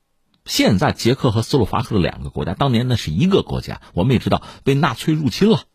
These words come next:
有那么一出吗？那你说那是跟纳粹、跟德国的关系？对，但是和苏联也有关系啊。这个关系怎么说呢？我试举一例，大家就明白了。话说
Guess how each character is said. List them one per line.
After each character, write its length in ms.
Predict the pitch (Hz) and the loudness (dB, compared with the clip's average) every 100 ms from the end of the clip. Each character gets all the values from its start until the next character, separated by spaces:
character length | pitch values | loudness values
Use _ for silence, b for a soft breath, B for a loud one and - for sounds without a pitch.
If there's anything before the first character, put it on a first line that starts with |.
| _ _ - | _ _ -4
有 100 | 123 | 2
那 120 | 208 | 4
么 100 | 190 | 4
一 140 | 156 | 2
出 240 | 143 165 156 | 0 -2 -4
吗？ 140 | 135 b b - | -4 b b -2
那 80 | |
你 160 | 277 170 | 2 4
说 180 | 220 254 | 4 2
那 140 | 254 | 0
是 100 | 226 | -4
跟 160 | 226 233 | -4 -2
纳 140 | 240 | -2
粹、 180 | 175 208 | -2 -2
跟 120 | 220 | -2
德 300 | - 123 269 | 0 4 4
国 140 | 311 208 | 6 4
的 100 | 170 | 2
关 200 | 165 160 | 0 -2
系？ 80 | |
对， 200 | 156 143 B B - | -2 -2 B B -2
但 160 | 175 | 0
是 120 | 135 | 0
和 120 | 107 127 | -2 -4
苏 300 | - 165 143 | 2 4 4
联 260 | 104 120 | 2 0
也 100 | 107 | 2
有 180 | 156 90 | 2 0
关 220 | 101 101 | -2 -4
系 140 | 101 87 | -4 -8
啊。 140 | 82 _ _ B B B | -10 _ _ B B B
这 140 | - 262 | -4 0
个 80 | 190 | 4
关 240 | 196 202 | 4 4
系 80 | 160 | 2
怎 160 | 87 | 0
么 80 | 67 | -6
说 320 | 69 151 160 | -4 0 0
呢？ 140 | 127 76 | 0 -4
我 100 | 87 | -4
试 280 | 90 - 95 | -2 0 0
举 180 | - 80 | 0 -4
一 220 | 76 107 | 0 2
例， 180 | 214 180 | 2 2
大 160 | - | 0
家 100 | 69 | -2
就 140 | 139 67 | -2 -4
明 240 | 62 - | -6 -6
白 80 | - | -6
了。 80 | - | -6
话 180 | - - | -4 0
说 200 | 196 | 0